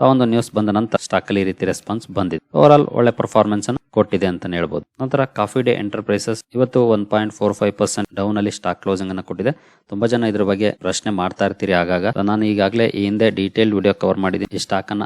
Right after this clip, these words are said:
ಅವಾಯ್ಡ್ ಮಾಡೋದು ಬೆಟರ್ ಅಂತ. ಯಾಕೆಂತಂದ್ರೆ ಕಂಪನಿ ತುಂಬಾನೇ ಕಷ್ಟದಲ್ಲಿದೆ, ಸ್ಟ್ರಗಲ್ ಮಾಡ್ತಿದೆ ಬಿಸಿನೆಸ್ ವೈಸ್ ರಿಕವರ್ ಮಾಡ್ಲಿಕ್ಕೆ.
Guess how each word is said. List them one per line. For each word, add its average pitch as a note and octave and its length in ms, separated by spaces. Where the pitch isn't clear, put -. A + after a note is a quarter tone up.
ಅವಾಯ್ಡ್ G2+ 440
ಮಾಡೋದು F#2 300
ಬೆಟರ್ F2+ 360
ಅಂತ. E2+ 200
ಯಾಕೆಂತಂದ್ರೆ G2+ 600
ಕಂಪನಿ A#2 680
ತುಂಬಾನೇ G#2 340
ಕಷ್ಟದಲ್ಲಿದೆ, G2+ 760
ಸ್ಟ್ರಗಲ್ A2+ 400
ಮಾಡ್ತಿದೆ F2 360
ಬಿಸಿನೆಸ್ F#2 480
ವೈಸ್ F#2+ 140
ರಿಕವರ್ F#2 340
ಮಾಡ್ಲಿಕ್ಕೆ. E2+ 400